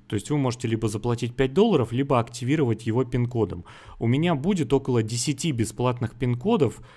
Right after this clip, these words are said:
а, и они у меня периодически будут появляться новые.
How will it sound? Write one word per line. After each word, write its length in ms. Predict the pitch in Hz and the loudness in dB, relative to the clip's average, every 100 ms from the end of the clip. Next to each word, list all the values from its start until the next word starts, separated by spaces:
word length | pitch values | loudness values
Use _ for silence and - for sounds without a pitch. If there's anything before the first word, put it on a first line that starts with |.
| - - | -20 -10
а, 460 | - 113 110 107 107 - | -2 2 2 2 2 2
и 80 | 131 | 2
они 240 | 135 165 | 2 2
у 80 | 143 | 2
меня 280 | 120 135 120 | 2 2 2
периодически 680 | 120 117 123 135 120 - 110 | 2 2 2 0 -4 -4 -4
будут 300 | 104 113 113 | -2 -2 2
появляться 500 | 117 117 131 117 127 | 2 4 2 0 0
новые. 600 | 160 233 185 110 92 | 2 4 4 2 0